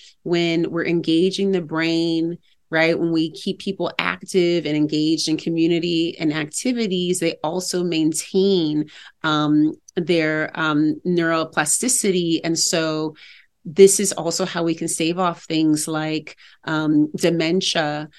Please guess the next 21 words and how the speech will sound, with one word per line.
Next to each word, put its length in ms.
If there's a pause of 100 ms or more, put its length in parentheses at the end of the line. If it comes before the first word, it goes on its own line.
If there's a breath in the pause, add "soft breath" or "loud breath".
(280 soft breath)
and, 520
um, 420
Alzheimer's, 760
right, 340
is, 160
like, 140
having 480
that 200
activity 680
as 120
well. 320
And 120
so 380 (380 loud breath)
I 120
see 320
this 240
as 120
powerful 680
for 240
us 240
to 280